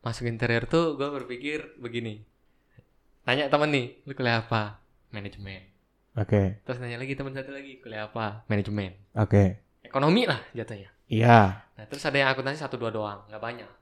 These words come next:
Speaker 1: Tapi banyakan tuh kayak di ekonomi manajemen. Nah, gue berpikir kalau gue kesana lagi, gila. Lulusan manajemen ekonomi mau seberapa banyak? Even gue memang udah dari dulu, dari S M P, gue udah start dagang, gue tuh pengen jadi pebisnis. Tapi menurut gue,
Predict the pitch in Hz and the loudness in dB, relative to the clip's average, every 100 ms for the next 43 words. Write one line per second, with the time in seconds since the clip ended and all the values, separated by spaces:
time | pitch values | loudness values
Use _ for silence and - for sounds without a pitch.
0 | _ _ _ - - 156 117 113 123 131 | _ _ _ -6 0 2 2 -2 -4 -6
1 | 156 123 113 113 107 107 107 107 107 107 | -6 -4 -4 -6 -8 -8 -12 -10 -10 -10
2 | 110 113 101 110 _ _ - 110 110 147 | -8 -8 -10 -16 _ _ -12 -10 -12 -14
3 | 165 190 170 - 131 127 120 - 127 120 | -16 -16 -16 -10 -10 -6 -8 -8 -8 -8
4 | 107 104 143 143 117 135 - _ _ _ | -10 -14 -14 -8 -4 -4 -6 _ _ _
5 | _ _ _ - 131 131 139 156 147 151 | _ _ _ 6 10 10 10 8 6 2
6 | 151 - 131 135 131 139 139 143 147 170 | -8 -6 0 0 2 0 0 -2 -2 0
7 | 208 123 117 107 101 113 143 110 104 - | 0 0 2 0 2 4 4 2 0 -6
8 | - _ _ 123 143 165 160 _ - 120 | -20 _ _ 0 2 2 -2 _ -2 2
9 | 135 123 113 - - 117 107 101 104 107 | 2 2 0 -4 -4 0 2 0 -2 -4
10 | 107 104 113 - 107 104 101 98 98 - | -6 -8 -10 -12 -10 -8 -8 -10 -12 -12
11 | - 104 104 113 - _ - 123 117 117 | -12 -10 -10 -10 -12 _ -6 0 0 0
12 | 104 104 113 123 135 143 123 123 131 - | 0 2 2 0 0 0 0 -2 -6 -14
13 | _ _ - 123 143 127 - 123 120 - | _ _ 0 2 4 2 2 -4 -6 -14
14 | - 120 175 160 139 127 156 | -6 -2 -2 -2 -2 4 4